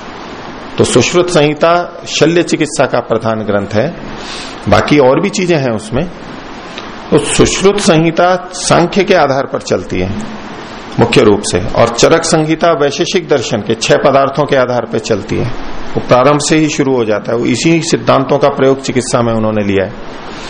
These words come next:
तो सुश्रुत पांच भौतिक चिकित्सा भी करते हैं भूतों के आधार पर, और वैसे, अ, चरक संहिता त्रिदोष वात पित्त कफ के आधार पर भी चिकित्सा करते हैं, वो सब होता है। तो चरक संहिता में भी और आयुर्वेद के ग्रंथों में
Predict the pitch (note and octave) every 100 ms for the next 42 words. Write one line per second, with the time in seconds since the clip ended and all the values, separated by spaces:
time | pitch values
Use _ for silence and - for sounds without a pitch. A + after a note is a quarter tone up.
0 | - - - - - - A2 - C3 -
1 | F3 F3+ - - C#3 D3+ E3 D#3 D#3+ E3+
2 | - D3 - C#3+ C3 B2 - - - A2
3 | - - A2 A#2+ C3 A#2+ G2 G2 F#2+ -
4 | - - - - - - - - - -
5 | - - G#2+ A2 G2 A#2+ - D#3+ - -
6 | - A2 G#2+ G#2+ - - C#3 D#3 D#3+ D3+
7 | D3+ E3+ E3 D#3+ D#3 C3 - - B2 B2+
8 | - - D3 C#3 - C#3 A#2 A2+ G#2+ -
9 | A2 A#2+ B2 A2 - - - - - A2
10 | - - - - A#2 C3 G#2 F#2+ C3 -
11 | - - - - - - - - - -
12 | E3+ - G3 G3 G3 F3 A#2+ G#2+ A#2+ D3+
13 | C#3 B2+ C#3 D3+ - D#3 C3 A#2+ - C3+
14 | A#2+ A2+ B2+ D#3